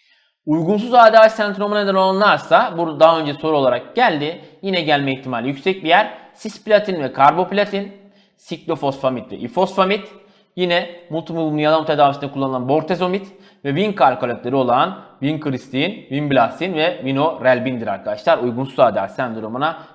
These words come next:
neden olan önemli antineoplastikler. Önemli bir yer bu E G F R, A L K mutasyonları, ros bir mutasyonları.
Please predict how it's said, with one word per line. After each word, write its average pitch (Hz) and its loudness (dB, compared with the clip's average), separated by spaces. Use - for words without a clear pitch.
neden 135 -4
olan 139 0
önemli 139 -4
antineoplastikler. 110 -6
Önemli 196 0
bir 277 0
yer 262 0
bu 170 0
E 151 2
G 160 0
F 170 0
R, 175 6
A 170 6
L 143 4
K 165 4
mutasyonları, 165 -2
ros - -2
bir 151 -4
mutasyonları. 160 -2